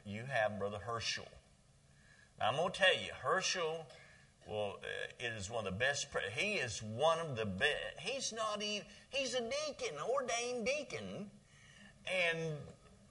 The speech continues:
he is one of the best exegetes, uh, uh, you know, of Scripture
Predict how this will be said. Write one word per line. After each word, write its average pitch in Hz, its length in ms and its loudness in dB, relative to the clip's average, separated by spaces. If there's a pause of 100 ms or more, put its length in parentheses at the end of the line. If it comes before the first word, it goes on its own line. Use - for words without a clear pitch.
he 240 240 2
is 180 280 6
one 165 220 0
of 123 160 -2
the 113 80 -4
best 185 960 2 (1800)
exegetes, 151 960 0 (540)
uh, 147 500 -2
uh, 139 40 4 (520)
you 175 140 2
know, 131 360 4
of 135 240 2
Scripture 185 800 4